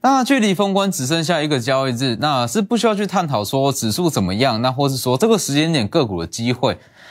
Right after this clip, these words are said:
我们目光应该是要放在年后的行情，也是在整个虎年的行情。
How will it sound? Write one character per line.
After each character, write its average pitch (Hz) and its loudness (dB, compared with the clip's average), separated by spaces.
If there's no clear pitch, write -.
我 - 0
们 190 4
目 277 4
光 233 2
应 220 -2
该 226 0
是 208 -2
要 202 2
放 190 -2
在 175 0
年 135 0
后 175 0
的 120 -2
行 104 -4
情， 87 -4
也 104 -2
是 160 0
在 165 2
整 120 0
个 117 2
虎 113 0
年 104 2
的 110 0
行 110 -2
情。 80 -4